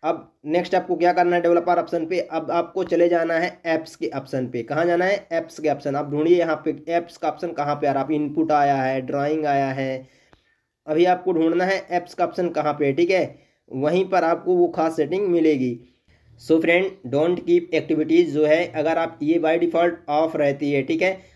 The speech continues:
इसे आप on कर दीजिए तो क्या होगा कि जो भी आप एक्टिविटीज़ करेंगे तो उसकी एक्टिविटीज़ नहीं रखेगा और जो भी एक्टिविटी नहीं रखेगा तो अब बैकअप में डेटा ज़्यादा खर्च नहीं होगा, क्योंकि आपको पता है कि किसी भी चीज़ का बैकअप लेते हैं तो उसमें डेटा ज़्यादा कंज्यूम होता है।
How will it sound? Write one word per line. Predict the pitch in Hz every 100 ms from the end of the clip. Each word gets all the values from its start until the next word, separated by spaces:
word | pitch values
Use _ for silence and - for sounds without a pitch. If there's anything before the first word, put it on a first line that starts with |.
| -
इसे | 156 165 -
आप | 170 170 -
on | 165 180 180
कर | 156
दीजिए | 151 147 160 190 185 -
तो | 143
क्या | 170
होगा | 165 165 185
कि | 180
जो | 139 170
भी | 180
आप | 165
एक्टिविटीज़ | 160 160 156 175 170
करेंगे | 165 156 160 170 180 - _ -
तो | 156
उसकी | 156 175
एक्टिविटीज़ | 170 160 151 175 185 156
नहीं | 147 170
रखेगा | 170 175 175 180 185 -
और | 147 175 - - _ 147
जो | 147
भी | 170 180
एक्टिविटी | 170 160 170
नहीं | 156 175
रखेगा | 175 175 180
तो | 175 156
अब | 135
बैकअप | 143 143 165 165 -
में | 147 156 147
डेटा | 143 151 135
ज़्यादा | 139 143
खर्च | 139 143 139
नहीं | 139 170
होगा, | 175 160 190
क्योंकि | 175 170 185 170
आपको | 170 170
पता | - 147 165
है | 160 175
कि | 165
किसी | 165 175
भी | 170
चीज़ | 170
का | 160
बैकअप | 139 147 170 156
लेते | 156 160
हैं | 165
तो |
उसमें | 147 170
डेटा | 151 143 143
ज़्यादा | 139 151
कंज्यूम | 143 135 131 170
होता | 165 156 147
है। | 123